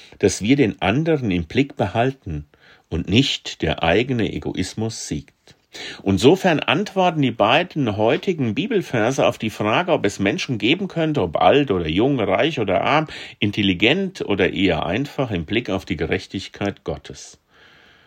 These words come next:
die Gott uns in Christus schenken wird. Die Alten müssen ebenso revisionsfähig bleiben wie die Jungen. Die Reichen sich ihrer Macht und ihres Potenzials so bewusst sein, wie auch die Armen ihrer Verpflichtung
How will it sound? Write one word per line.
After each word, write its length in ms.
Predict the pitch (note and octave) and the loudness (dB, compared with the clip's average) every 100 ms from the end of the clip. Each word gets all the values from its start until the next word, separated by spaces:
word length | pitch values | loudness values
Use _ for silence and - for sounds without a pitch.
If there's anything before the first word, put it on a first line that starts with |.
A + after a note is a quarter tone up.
| _ _ _ _ - | _ _ _ _ -16
die 80 | - | -2
Gott 240 | G2 B2 | 0 2
uns 220 | A#2+ F#2+ | 0 0
in 120 | D2+ | -4
Christus 480 | D#2 E2 G2 - - | -2 2 2 2 -4
schenken 440 | - - D#2 - - | -2 -4 -4 -6 -16
wird. 120 | - - - _ _ _ _ _ _ - - _ - | -18 -18 -20 _ _ _ _ _ _ -20 -20 _ -8
Die 140 | - | -4
Alten 520 | - A#2+ - C3+ A#2 - - | 2 4 4 2 2 -4 -4
müssen 360 | F#2+ G2+ F#2+ - | 0 0 -2 -2
ebenso 440 | G2+ B2 B2+ A#2 A2 | 0 2 2 2 4
revisionsfähig 1160 | G2 F2+ - E2+ G#2 C#3+ - - B2 A2 - | 4 2 0 0 2 0 -2 -2 -2 -2 -2
bleiben 420 | A#2 G#2+ A2+ A2+ | 2 4 2 0
wie 80 | A2 | -2
die 180 | G#2+ F#2+ | 0 0
Jungen. 360 | E2 D#2 D#2+ E2 | 0 0 -2 0
Die 100 | F2 | 2
Reichen 840 | F2 G2 D#3 E3+ D#3+ C3 G2 D#2 _ - - - - - - - | 2 2 2 0 0 0 0 -2 _ -20 -20 -20 -20 -20 -20 -10
sich 280 | - F#2+ - | -2 0 2
ihrer 240 | F2+ F2 | 2 2
Macht 720 | E2+ E2 F2+ C#3+ - - - | 0 0 2 2 0 -12 -12
und 240 | - F2+ E2 | -8 -6 -2
ihres 260 | E2+ E2 | -4 -4
Potenzials 1000 | - - F#2+ F2 E2 F#2+ F2 G#2+ B2+ - | -8 -6 -2 -2 -2 -2 0 0 -2 0
so 140 | A#2+ D#3 | 2 2
bewusst 480 | C#3 G2 B2 - | 0 0 -2 -2
sein, 220 | - D3 B2 | 0 2 4
wie 80 | |
auch 160 | F2 F#2+ | 4 2
die 200 | F#2+ - | -4 -2
Armen 380 | G2 A#2 D#3 C#3+ | 0 2 0 0
ihrer 240 | G2+ F#2+ | 2 0
Verpflichtung 920 | E2+ F#2 - A2 C3 - B2 A2+ G#2 | 0 -2 -2 -2 -2 -2 -2 -2 -2